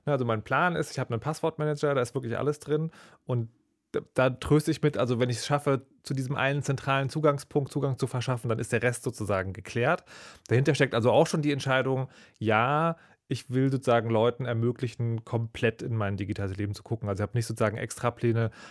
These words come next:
was muss man jetzt irgendwie vielleicht verbergen oder löschen oder sowas, sondern das ist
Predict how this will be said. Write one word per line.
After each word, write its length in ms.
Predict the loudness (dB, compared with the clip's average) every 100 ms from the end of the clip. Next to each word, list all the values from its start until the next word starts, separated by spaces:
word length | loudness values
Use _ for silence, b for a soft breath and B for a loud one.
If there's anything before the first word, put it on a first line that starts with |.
| B
was 240 | 0 2 2
muss 200 | 2 4
man 160 | 4
jetzt 280 | 4 2 0
irgendwie 240 | -2 0
vielleicht 260 | 0 0 0
verbergen 540 | -2 0 2 2 2
oder 140 | 2 2
löschen 240 | 0 0
oder 120 | -2
sowas, 240 | 0 0 0
sondern 160 | -2 -4
das 140 | -6
ist 160 | -10